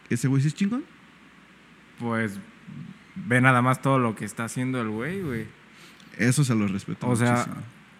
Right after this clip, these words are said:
Speaker 2: hay, no por el hecho de que no te guste un género, güey, hay más personas a las que les gusta, güey, y ve todos los números que tiene, eh,
Speaker 1: Sí.
Speaker 2: Bad Bunny, güey.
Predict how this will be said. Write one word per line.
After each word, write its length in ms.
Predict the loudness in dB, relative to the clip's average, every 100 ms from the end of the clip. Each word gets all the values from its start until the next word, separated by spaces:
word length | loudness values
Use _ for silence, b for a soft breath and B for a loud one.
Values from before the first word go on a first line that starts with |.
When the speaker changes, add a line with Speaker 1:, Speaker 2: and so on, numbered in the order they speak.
| -20 -20 -20 -20 -20 -20 -20 -20 -20 -20 -2
Speaker 2:
hay, 540 | 4 6 6 6 2 -4 -14 -4 4
no 160 | 6
por 120 | 8 8
el 40 |
hecho 140 | 8
de 80 | 4
que 60 | 4
no 120 | 2
te 80 | 4
guste 220 | 2 2
un 100 | 2
género, 360 | 2 2 2 2
güey, 220 | 2 2
hay 220 | 2 2
más 360 | 2 2 2 4
personas 380 | 2 0 0 -2
a 200 | -2 0
las 180 | -2 -4
que 100 | -4
les 120 | -4
gusta, 280 | -6 -6 -6
güey, 220 | -2 -2
y 40 |
ve 220 | 2 2
todos 260 | 2 2 2
los 100 | 2
números 340 | 2 2 0 -2
que 100 | -4
tiene, 600 | -4 -2 -2 -2 -4 -8 b b b b -20 -20 -8
eh, 640 | -2 0 0 0 0 0 0
Speaker 1:
Sí. 60 |
Speaker 2:
Bad 180 | 0 0
Bunny, 300 | 2 2 2
güey. 120 | -2